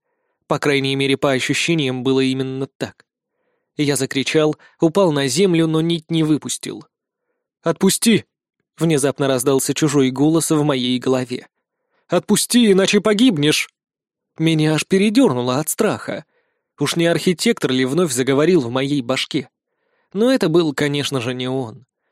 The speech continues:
Голос принадлежал женщине, с которой мне уже когда-то приходилось встречаться.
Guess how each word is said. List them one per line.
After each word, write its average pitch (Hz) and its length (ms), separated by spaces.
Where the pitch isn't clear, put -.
Голос 247 440
принадлежал 196 580
женщине, 220 480
с - 60
которой 185 360
мне 160 220
уже 170 240
когда-то 147 380
приходилось 208 560
встречаться. - 680